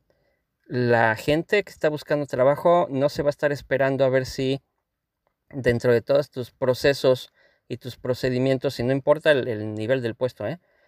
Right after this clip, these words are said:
A ver si dentro de, de, de esos, eh, tienes agilidad para contratarlos o no.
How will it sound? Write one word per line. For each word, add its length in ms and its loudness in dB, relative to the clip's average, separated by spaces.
A 140 0
ver 120 4
si 140 -4
dentro 400 -2
de, 220 -2
de, 280 -12
de 220 -2
esos, 480 0
eh, 420 -8
tienes 560 0
agilidad 600 2
para 220 0
contratarlos 640 -4
o 60 -2
no. 200 0